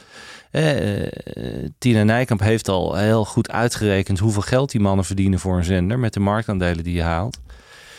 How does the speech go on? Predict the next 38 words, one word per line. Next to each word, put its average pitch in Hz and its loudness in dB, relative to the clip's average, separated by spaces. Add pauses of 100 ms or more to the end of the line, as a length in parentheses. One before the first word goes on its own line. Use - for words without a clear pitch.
(200)
Ja, 110 -2
eh, 80 -6
maar 131 2
goed, - -2
ik 127 0
begreep 127 2
dat 123 0
dat 123 0
niet 120 0
in 110 4
vraag 113 0
is 151 -2
op 135 -6
dit 131 -4
moment. 131 2 (340)
Maar 139 0
ik 156 -2
denk 139 0
echt, - -2
misschien 143 2
moet 123 4
je 113 -4
gewoon 131 2
eens 123 2
gaan 101 -2
kijken, 127 0
gaan 107 0
brainstormen. 101 0
Wat 113 0
kunnen 120 4
we 104 4
op 92 -2
die 107 0
late 92 0
avond 110 0
doen 98 0
om 113 2
ons 117 2